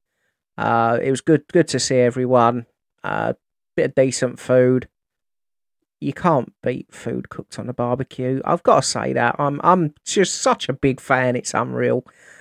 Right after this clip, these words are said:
Um, we've had a nice bit of weather the last few days, so it was kind of rude not to take advantage, I think. Um, so, yeah, we, we got together and we, we sat, uh, finished the evening, actually. It was really nice. Um,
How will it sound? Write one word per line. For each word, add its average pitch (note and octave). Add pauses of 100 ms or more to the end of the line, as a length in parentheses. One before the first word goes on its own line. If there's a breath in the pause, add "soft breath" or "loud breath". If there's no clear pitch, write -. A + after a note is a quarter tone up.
(200 soft breath)
Um, B2
we've D#3
had C#3
a C#3+
nice D#3+
bit -
of C3
weather C3+
the B2+
last A#2+
few C3
days, C3
so D#3
it D#3+
was F3
kind F#3+
of C3
rude B2+
not B2+
to -
take C3
advantage, C#3
I D#2+
think. C#3 (540)
Um, C3+
so, D#3
yeah, C3
we, C3
we C#3+
got B2+
together B2
and B2
we, B2+
we -
sat, F#3+ (640)
uh, E3+
finished -
the G#3+
evening, F#3
actually. D3
It F3
was F#3
really A#3
nice. C#3+ (800)
Um, C#3+